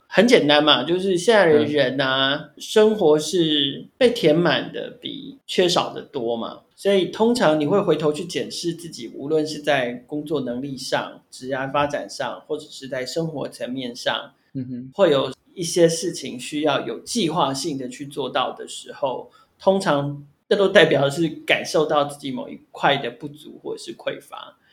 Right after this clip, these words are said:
Speaker 1: 所以对我来讲，我的目前的习惯就是这样。比如说，假设工作太忙碌了，我觉得我缺乏学习，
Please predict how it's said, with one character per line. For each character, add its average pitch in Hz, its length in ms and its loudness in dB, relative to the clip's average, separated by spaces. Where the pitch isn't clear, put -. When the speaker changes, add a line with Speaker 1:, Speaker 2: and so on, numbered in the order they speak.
Speaker 1:
所 175 160 4
以 165 440 2
对 220 180 6
我 160 200 6
来 143 260 4
讲， 127 760 2
我 139 160 -2
的 139 120 -8
目 208 180 2
前 160 140 0
的 143 60 -2
习 135 200 -6
惯 135 240 0
就 127 60 -8
是 127 120 -12
这 - 280 -10
样。 - 280 -10
比 147 80 -14
如 143 140 -10
说， 147 580 0
假 117 180 -4
设 143 160 -6
工 180 180 -2
作 196 140 2
太 160 160 -2
忙 135 220 -4
碌 151 200 -4
了， - 300 -10
我 131 100 -10
觉 139 140 -8
得 135 80 -2
我 123 160 -6
缺 143 240 -4
乏 123 220 -6
学 - 240 -12
习， - 360 -14